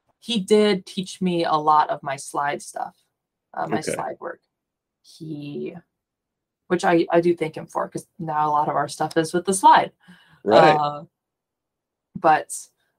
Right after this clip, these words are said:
Speaker 1: yeah, and then I got into my first band in freshman year. It was
Speaker 2: Okay.
Speaker 1: with a group of juniors.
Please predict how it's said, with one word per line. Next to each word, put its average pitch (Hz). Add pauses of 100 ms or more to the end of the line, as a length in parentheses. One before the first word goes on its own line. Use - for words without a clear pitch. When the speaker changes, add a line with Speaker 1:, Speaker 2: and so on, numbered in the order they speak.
(180)
Speaker 1:
yeah, 285
and 202
then 196
I 190
got 185
into 180
my 160 (120)
first 196
band 151 (420)
in 151
freshman 240
year. - (640)
It 160
was 151
Speaker 2:
Okay. 156
Speaker 1:
with 151 (100)
a 147
group 151
of 156
juniors. -